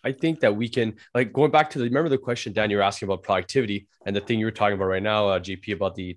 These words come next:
time preference issue. If you go back to it, is, like, if you know your populace is very short-term driven and you can only win politically by appealing to short-term preferences, then the way you go about ca-,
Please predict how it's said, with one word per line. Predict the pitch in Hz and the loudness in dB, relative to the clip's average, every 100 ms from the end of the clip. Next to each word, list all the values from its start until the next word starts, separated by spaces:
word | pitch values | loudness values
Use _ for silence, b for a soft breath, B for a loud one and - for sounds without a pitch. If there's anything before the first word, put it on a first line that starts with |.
| - | -6
time | - 131 | 0 0
preference | 131 92 - 87 | 0 -4 -4 -12
issue. | 92 - 104 107 b b b b b b b b | -10 -6 -6 -8 b b b b b b b b
If | 110 | -8
you | 127 | -2
go | 127 165 | 0 2
back | 127 127 | 2 2
to | - 127 | 0 0
it, | 101 | 0
is, | 98 98 | -2 0
like, | 104 - | -2 -2
if | 135 120 | -8 -6
you | 135 | 0
know | 135 143 170 | 4 6 6
your | 139 | 4
populace | - 127 127 120 107 110 113 - - - | 2 2 2 0 -2 -2 -6 -12 -10 -4
is | 107 | -2
very | 95 113 117 | 0 2 2
short-term | - - 113 - 104 | 2 0 -2 -2 -4
driven | 95 123 107 101 101 B B B B B B | 0 0 0 -2 -4 B B B B B B
and | 117 110 | -2 -2
you | |
can | 120 135 | -2 2
only | 131 117 | 2 2
win | 104 135 | 2 0
politically | - 120 131 131 - 104 | 0 0 2 2 -2 -4
by | 98 101 | 0 0
appealing | 98 - 175 151 110 | 0 -4 -2 -2 -2
to | - | -6
short-term | - - 117 110 110 98 | -6 -2 -2 -2 -4 -2
preferences, | - 127 113 98 101 104 - - B B B B | 2 2 0 -4 -4 -4 -6 -12 B B B B
then | 123 120 | 2 4
the | 110 | 2
way | 113 160 | 2 2
you | 135 | 2
go | 120 139 | 4 4
about | 117 117 113 - | 6 4 2 -2
ca-, | - | -14